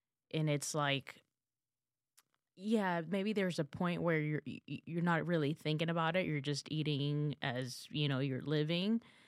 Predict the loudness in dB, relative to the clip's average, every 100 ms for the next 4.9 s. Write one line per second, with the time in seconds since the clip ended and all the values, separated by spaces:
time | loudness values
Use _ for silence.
0 | -20 _ -2 0 0 2 0 2 0 0
1 | -2 -2 0 0 0 0 0 2 2 2
2 | 0 -2 -2 0 2 2 0 -6 -6 -8
3 | -8 -4 -2 -2 -2 -2 -2 -4 -10 _
4 | _ _ _ -14 -4 -2 -2 -4